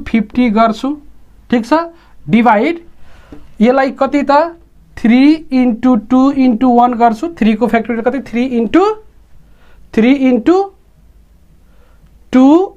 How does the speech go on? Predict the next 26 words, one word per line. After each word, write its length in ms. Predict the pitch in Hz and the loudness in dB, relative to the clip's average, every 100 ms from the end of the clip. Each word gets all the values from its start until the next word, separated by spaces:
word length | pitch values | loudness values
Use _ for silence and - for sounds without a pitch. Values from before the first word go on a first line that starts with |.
| _ _ _ _ | _ _ _ _
into 340 | 220 247 240 370 311 | 0 0 2 0 2
वान, 300 | 269 285 277 - - | 0 0 -6 -14 -4
अनि 200 | 220 254 | -2 0
यहाँ 360 | 220 247 320 339 | 0 0 0 0
कति 240 | 294 294 | -2 -2
छ 80 | 285 | -4
त? 120 | 277 | -2
यहाँ 280 | 202 160 135 - - - - - | 0 -2 -4 -12 -20 -20 -20 -6
फिफ्टी, 440 | 233 214 - 320 392 - - - | -4 -4 0 0 0 -6 -20 -10
अनि 560 | - 240 277 349 392 - | -2 2 4 2 0 -4
त्यसपछि 500 | 277 294 - 269 294 | -2 -2 -4 -2 -2
फोर्टी 300 | - 262 277 | -2 -2 0
नाइन, 300 | 262 285 277 - - - - - | 0 2 2 0 -16 -20 -20 -4
फोर्टी 500 | 254 233 269 269 - | -2 0 -2 -2 -2
एट 280 | 254 262 262 | 0 0 -2
यसरी 260 | 254 269 | -2 0
आउँदैछ, 260 | 262 254 240 - - - | 2 2 -2 -12 -20 -8
यसलाई 220 | 214 247 | -2 0
गरिदिन्छु 380 | 220 233 240 311 | 0 0 0 -2
फोर्टी 400 | 311 - 190 196 | -2 -2 -2 0
नाइन 300 | 214 165 170 | 0 2 0
फ्याक्टोरियल 480 | 156 170 151 147 127 | -2 -4 -4 -4 -4
गरिदिन्छु। 420 | 117 110 110 110 - - - - - | -8 -10 -10 -14 -18 -20 -20 -20 -6
मैले 160 | 143 170 | -4 0
कति? 320 | 220 214 349 349 - - - | 0 0 -2 -4 -16 -18 -4
फोर्टी 400 | 185 214 359 | -4 0 -2